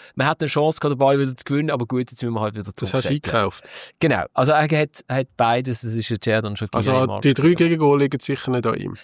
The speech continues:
Speaker 1: Nein, das, äh, nein.
Speaker 2: Und, und, äh, ja, ich bin gespannt. Ich bin gespannt, wie das eben auch weitergeht. Oder er hat gesagt, er sehe sich, äh, nicht in einer Joker-Rolle. Ähm, äh,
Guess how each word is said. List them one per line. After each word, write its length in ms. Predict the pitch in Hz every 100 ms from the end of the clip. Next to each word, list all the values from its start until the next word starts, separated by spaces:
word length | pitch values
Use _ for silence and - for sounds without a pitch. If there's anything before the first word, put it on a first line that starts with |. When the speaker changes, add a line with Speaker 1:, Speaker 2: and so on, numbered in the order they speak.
| -
Speaker 1:
Nein, 520 | 117 123 127 135 135 -
das, 420 | 117 113 - -
äh, 300 | 104 101 101 -
nein. 220 | 78 - -
Speaker 2:
Und, 440 | 135 135 - -
und, 460 | 170 135 135 123 135
äh, 360 | 131 127 131 - _ _ _ -
ja, 80 | 175
ich 140 | 214 -
bin 100 | 180
gespannt. 400 | - 185 190 -
Ich 60 | -
bin 120 | 143
gespannt, 280 | - 170 156
wie 60 |
das 140 | 151 147
eben 220 | 156 151
auch 100 | 143
weitergeht. 540 | 156 - 143 151 147
Oder 140 | 139 135
er 40 | 131
hat 140 | -
gesagt, 440 | - 139 139 - - - - -
er 100 | 139
sehe 160 | - 135
sich, 400 | 135 123 123 -
äh, 460 | 139 131 139 139 127
nicht 180 | 143
in 100 | 143
einer 120 | 139 143
Joker-Rolle. 840 | - 139 - - 131 135 135 139 - - - - _ -
Ähm, 960 | 131 127 123 123 127 135 147 - - - - 170 - -
äh, 220 | 139